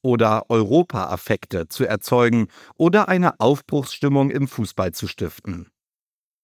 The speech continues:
Beispiel: Ziel ist es, ein Gefühl der Zusammengehörigkeit und des Stolzes auf die europäische Kultur zu fördern.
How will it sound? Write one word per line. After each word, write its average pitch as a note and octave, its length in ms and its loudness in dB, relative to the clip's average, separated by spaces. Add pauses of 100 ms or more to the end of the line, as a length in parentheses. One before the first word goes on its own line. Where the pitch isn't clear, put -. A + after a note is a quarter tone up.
(260)
Beispiel: C#3 720 0 (500)
Ziel A3+ 300 0
ist - 340 -4
es, - 320 0
ein A2+ 200 0
Gefühl E3 380 -2
der D#3 120 2
Zusammengehörigkeit A2 1200 0 (300)
und F#3 340 2
des G#2+ 140 -2
Stolzes D3 680 0
auf A#2 160 0
die - 120 -2
europäische A#2+ 680 -2
Kultur A#2 440 -2
zu - 120 -10
fördern. E2+ 600 -4